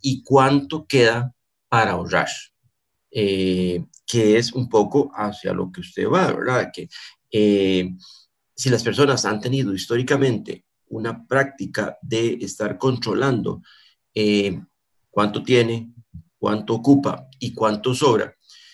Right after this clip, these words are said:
si uno se da cuenta que no, nunca sobra, ahí hay un problema. Y entonces uno debería poner las barbas en remojo y decir, "No, es que yo debiera hacer un ahorro". Eso en condiciones normales, sin pandemia.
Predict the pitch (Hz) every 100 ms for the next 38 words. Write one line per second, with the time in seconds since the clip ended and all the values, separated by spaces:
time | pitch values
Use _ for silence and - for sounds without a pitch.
0 | _ _ _ _ _ _ - 175 185 196
1 | 196 190 120 110 127 139 147 160 175 185
2 | 156 151 170 - _ _ _ - 113 104
3 | 117 143 92 87 85 - _ _ _ -
4 | 101 85 92 104 104 104 104 107 92 87
5 | 92 95 95 101 104 113 156 143 147 117
6 | 107 127 - _ _ 107 110 - 107 143
7 | 143 101 110 139 110 104 104 101 92 85
8 | - - _ _ 131 139 175 143 127 127
9 | 139 117 104 98 - - - - 143 -
10 | - 92 92 87